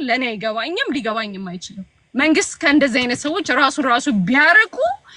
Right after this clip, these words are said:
ለመንግስት በነፈችዋል ይሆነዋል እንጂ ሊጎዳ አይችልም ብዬ ነው ማምነው። በዚህ በኦፖዚሽን ሳይድ ላይ ላሉት ሰሞኑን የምታየው ነገር አለ። የተረት ተረት አይነቶች፣ እ፣ አዎ አብይ እንደዚህ ነበረ፣ እንዲህ ነበረ፣ እንዲህ አለ፣ እንዲህ አለ።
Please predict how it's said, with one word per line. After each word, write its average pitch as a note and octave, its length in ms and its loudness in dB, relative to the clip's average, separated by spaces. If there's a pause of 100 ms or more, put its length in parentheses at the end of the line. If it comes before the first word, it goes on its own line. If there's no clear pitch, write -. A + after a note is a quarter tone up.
(120)
ለመንግስት E4 460 2
በነፈችዋል C4+ 640 -2
ይሆነዋል C4+ 440 2
እንጂ A#4 200 -4 (680)
ሊጎዳ B3 360 2
አይችልም G#3+ 420 -4
ብዬ F3+ 200 -6
ነው - 120 -10
ማምነው። - 340 -14 (460)
በዚህ A4+ 340 2
በኦፖዚሽን G4+ 720 2
ሳይድ F#4+ 300 2
ላይ F#4+ 220 4
ላሉት G4 440 0
ሰሞኑን E4 460 2
የምታየው B3+ 420 0
ነገር F#3 280 -8
አለ። E3 200 -12 (200)
የተረት D#4 360 0
ተረት A3 260 0
አይነቶች፣ G3 500 -6 (760)
እ፣ C4 120 4 (1300)
አዎ D#4 180 6 (100)
አብይ C#4 280 0
እንደዚህ D4+ 360 0
ነበረ፣ A#3+ 360 -2
እንዲህ C4 260 -2
ነበረ፣ C4 400 -2
እንዲህ C4+ 240 2
አለ፣ C4+ 220 2 (140)
እንዲህ C4+ 260 0
አለ። C4 180 2